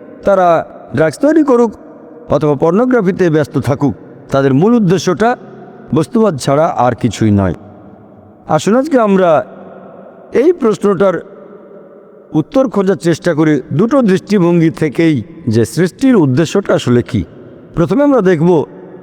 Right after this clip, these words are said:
আমাদের সৃষ্টিকর্তার দৃষ্টিভঙ্গি, সর্বশক্তিমান ঈশ্বরের দৃষ্টিভঙ্গি, অর্থাৎ আল্লাহ সুবহানাহু ওয়া তাআলার দৃষ্টিভঙ্গি। কোন কারণে তিনি মানুষকে সৃষ্টি করেছেন? আল্লাহ সুবহানাহু ওয়া তাআলা কোরআনে বলেছেন,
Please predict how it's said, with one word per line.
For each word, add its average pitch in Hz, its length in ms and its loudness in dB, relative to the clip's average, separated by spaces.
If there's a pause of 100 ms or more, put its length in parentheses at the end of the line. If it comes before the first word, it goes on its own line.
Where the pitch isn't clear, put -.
(140)
আমাদের 175 280 0
সৃষ্টিকর্তার 208 680 -2
দৃষ্টিভঙ্গি, 120 560 0 (320)
সর্বশক্তিমান 185 1000 0 (380)
ঈশ্বরের 226 420 0
দৃষ্টিভঙ্গি, 139 680 0 (760)
অর্থাৎ 151 440 -2 (180)
আল্লাহ 139 300 2
সুবহানাহু 127 360 0
ওয়া 120 100 -4
তাআলার 113 260 2
দৃষ্টিভঙ্গি। 98 560 0 (180)
কোন 247 240 2
কারণে 208 360 0
তিনি 175 280 0 (520)
মানুষকে 147 340 -2
সৃষ্টি 156 340 -2
করেছেন? 120 380 -2 (1600)
আল্লাহ 269 300 2
সুবহানাহু 196 360 0
ওয়া 160 100 -2
তাআলা 165 260 2
কোরআনে 147 320 0
বলেছেন, 131 340 0